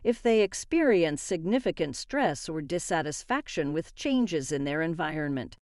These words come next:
In general, neutered cats roam within a range of six hundred and fifty to two thousand feet, which is relatively close to home,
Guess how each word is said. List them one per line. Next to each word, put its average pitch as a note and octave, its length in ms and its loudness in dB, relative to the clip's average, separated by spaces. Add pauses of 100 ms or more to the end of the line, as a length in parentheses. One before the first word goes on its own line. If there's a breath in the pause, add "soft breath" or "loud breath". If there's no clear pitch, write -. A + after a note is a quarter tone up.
(440)
In B3+ 240 8
general, A#3 540 4
neutered A3+ 480 2
cats G3 440 -4
roam G3+ 360 4
within F3 260 4
a D#3+ 80 2
range G#3+ 440 4
of D#3 120 0
six - 320 -4
hundred B3+ 420 4
and A#3+ 160 2
fifty D#3+ 500 -2
to - 100 -12
two F#3+ 240 -4
thousand F#3+ 540 0
feet, G#3 380 -4 (300 soft breath)
which A#3+ 200 0
is A3+ 180 2
relatively A#3 680 4
close A#3+ 440 0
to A#3+ 140 -2
home, G3 440 0